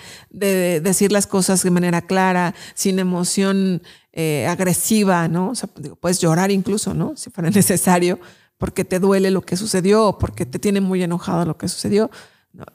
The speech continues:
Pero, pero tienes que transmitirlo de manera clara. El, esto de los foros es muy importante, sea, eh, eh, voy a hablar un poco de la parte personal, que a lo mejor no es el tema, porque el liderazgo no necesariamente estamos hablando de ese liderazgo de casa,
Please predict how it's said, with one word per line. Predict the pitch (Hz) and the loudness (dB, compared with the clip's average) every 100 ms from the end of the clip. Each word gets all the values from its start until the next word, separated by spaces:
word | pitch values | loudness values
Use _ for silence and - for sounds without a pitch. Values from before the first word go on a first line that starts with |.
| - - | -16 0
Pero, | 202 202 - - - | 4 4 2 -4 -2
pero | 196 | 0
tienes | 190 - 208 226 | 0 -2 -2 -2
que | 254 | -4
transmitirlo | - 190 185 190 185 208 208 208 | -2 0 2 0 0 0 2 0
de | 185 | 0
manera | 180 180 175 | 0 -2 -2
clara. | 165 147 - | -4 -6 -2
El, | 233 | 0
esto | 240 269 427 | 2 2 4
de | |
los | 320 190 | 4 2
foros | - 208 196 247 381 | 2 2 4 2 0
es | 254 240 | -4 -2
muy | 233 247 | 0 0
importante, | 262 262 214 - 170 180 - - - _ _ _ - | 0 0 -2 -2 -2 -2 -4 -10 -14 _ _ _ -6
sea, | 208 | -2
eh, | 220 226 240 220 - - | 0 2 2 2 -2 -8
eh, | 180 170 | -8 0
voy | 214 | 2
a | |
hablar | 226 220 | 4 4
un | 214 | 2
poco | 202 208 | 0 0
de | 190 | 0
la | 160 165 156 | 0 -2 -2
parte | - 208 | -4 -4
personal, | - 202 196 175 180 180 | -4 -4 -2 -2 0 -2
que | 208 | -2
a | |
lo | 180 | -2
mejor | 170 196 | -2 0
no | 208 190 | 0 0
es | 185 | 0
el | 175 | -2
tema, | - 185 185 170 | 0 0 0 -2
porque | - - - | -6 -10 -6
el | 151 | -2
liderazgo | 160 196 196 190 185 | 0 0 2 2 2
no | 175 | 0
necesariamente | 175 185 196 185 180 175 180 | -2 -2 -2 -2 0 -2 -4
estamos | 175 180 185 | -4 -4 -2
hablando | 185 180 180 | 0 0 0
de | |
ese | 185 190 | 0 0
liderazgo | 185 175 170 165 180 | 2 2 2 0 0
de | 180 | -2
casa, | 226 - | -2 -4